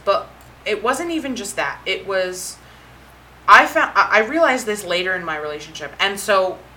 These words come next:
I told him that I felt like I was putting in more effort, and we broke up because he was very upset about that, and he decided that he wanted to take a break, and he informed me a few days later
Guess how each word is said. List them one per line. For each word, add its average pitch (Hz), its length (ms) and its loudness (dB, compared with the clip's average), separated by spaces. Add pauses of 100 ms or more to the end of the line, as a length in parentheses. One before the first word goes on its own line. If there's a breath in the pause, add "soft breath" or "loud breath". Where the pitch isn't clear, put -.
I 208 160 6
told 220 280 -4
him 262 120 -4
that 254 100 2
I 233 80 0
felt 220 140 -4
like 180 100 -2
I 185 40 -8
was 180 80 -12
putting 170 240 -10
in 160 80 -12
more 151 160 -10
effort, 143 420 -10 (420 loud breath)
and 175 300 -2 (180)
we 196 140 -12
broke 240 280 -2
up 175 300 0
because 185 340 -8
he 180 120 -14
was 180 140 -10
very 156 220 -4
upset 180 220 -8
about 151 220 -8
that, 143 220 -6
and 165 100 -14
he 165 100 -14
decided 165 420 -8
that 165 100 -8
he 160 40 -8
wanted 151 360 -10
to 165 60 -20
take 160 200 -12
a - 20 -16
break, 143 340 -8 (500 loud breath)
and 165 480 -4 (500)
he - 220 -12
informed 196 380 -6
me 208 120 -2
a 202 60 -6
few 185 220 -12
days 180 280 -6
later 156 420 -6